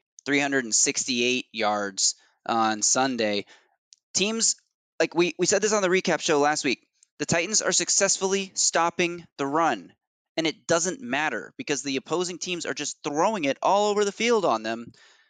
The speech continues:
I'm kinda terrified that the Chargers are gonna be like, "Why do we need to run the ball? Let's just let Justin Herbert sit back, pick apart this struggling defense that's filled with injuries, both starting linebackers on I R." Uh, Denico Autry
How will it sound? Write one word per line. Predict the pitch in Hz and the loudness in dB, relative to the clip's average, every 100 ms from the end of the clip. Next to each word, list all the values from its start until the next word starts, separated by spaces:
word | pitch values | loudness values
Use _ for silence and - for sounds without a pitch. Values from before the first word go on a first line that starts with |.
| _ | _
I'm | - 175 | -6 -4
kinda | 208 240 247 | -2 -2 -2
terrified | - 202 240 226 143 131 131 | -2 0 0 0 2 2 2
that | 139 | -2
the | 127 | -2
Chargers | - 175 185 180 | -2 -2 -2 -6
are | 151 | -4
gonna | 156 151 | -4 0
be | 147 | 2
like, | 147 127 | 2 0
"Why | 98 117 | 0 0
do | 180 | 0
we | 190 | -6
need | 185 | -8
to | 139 | -4
run | 143 | -4
the | 151 | -4
ball? | 110 - _ - | -10 -14 _ -12
Let's | 123 | -8
just | 160 | -4
let | 185 165 | -2 0
Justin | 151 151 | -2 -2
Herbert | 139 131 135 - _ | -4 -4 -6 -8 _
sit | - 156 - | -6 -6 -2
back, | 117 117 - _ _ - | -2 -2 -6 _ _ -8
pick | 156 | -4
apart | 160 143 139 120 | -2 0 0 0
this | 113 - - - | -2 -2 -2 -6
struggling | - 139 139 143 | -4 -4 -4 -6
defense | 127 123 123 123 - - | -10 -6 -4 -4 -6 -8
that's | 87 - | -8 -6
filled | - 147 | -4 -4
with | 147 | -4
injuries, | 98 117 120 123 110 | -6 -8 -6 -6 -4
both | 120 139 | -4 -4
starting | - 139 131 | -2 -2 -2
linebackers | 120 120 117 117 113 107 | -4 -4 -2 -2 -2 -6
on | 98 95 | -6 -2
I | 123 123 | -2 0
R." | 107 110 110 - - - _ _ _ - | -2 -2 -4 -6 -20 -20 _ _ _ -2
Uh, | 104 98 | 0 0
Denico | 98 120 139 143 | -2 -4 0 2
Autry | 120 123 127 | 2 2 -2